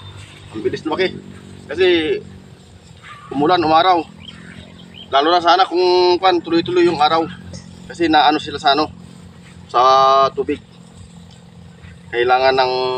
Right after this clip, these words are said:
maarawan din. Di bali, mas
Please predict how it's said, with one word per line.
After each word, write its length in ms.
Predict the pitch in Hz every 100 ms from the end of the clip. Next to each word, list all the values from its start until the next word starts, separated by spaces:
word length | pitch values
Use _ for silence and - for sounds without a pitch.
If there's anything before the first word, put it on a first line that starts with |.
| 127 127 127 127 127 127 - - - 135
maarawan 480 | 139 139 147 151 147
din. 160 | 170 151 - - - - - -
Di 80 | 120
bali, 240 | 113 143 156
mas 240 | 151 131